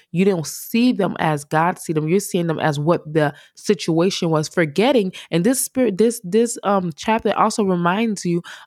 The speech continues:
of how, why the Bible said it is, we do not fight flesh and blood.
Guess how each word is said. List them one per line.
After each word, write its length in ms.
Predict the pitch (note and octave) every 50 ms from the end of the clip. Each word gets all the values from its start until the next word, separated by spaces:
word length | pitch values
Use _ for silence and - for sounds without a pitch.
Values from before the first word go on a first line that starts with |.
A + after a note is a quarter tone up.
| -
of 200 | - F#3 F3+ E3+ - _ _ _
how, 240 | - - G#3+ A3 G#3+
why 240 | F3+ E3 F#3+ G3+ A#3
the 80 | A3+ G3+
Bible 280 | F3 G3 F#3+ F#3 F#3
said 240 | - - G3+ F3+ E3+ - - - _ -
it 120 | G3 G3+
is, 120 | G3+ F#3+ E3+ - F#3+ F3+ - _ _ - -
we 140 | - F3+ G3+
do 100 | G3+ A3
not 180 | G#3 G3+ G3 -
fight 180 | G#3 F#3+ E3+
flesh 320 | - - G#3+ G3 F#3+ - -
and 140 | E3+ D#3 D3
blood. 300 | D#3+ F#3 F3+ E3 C#3+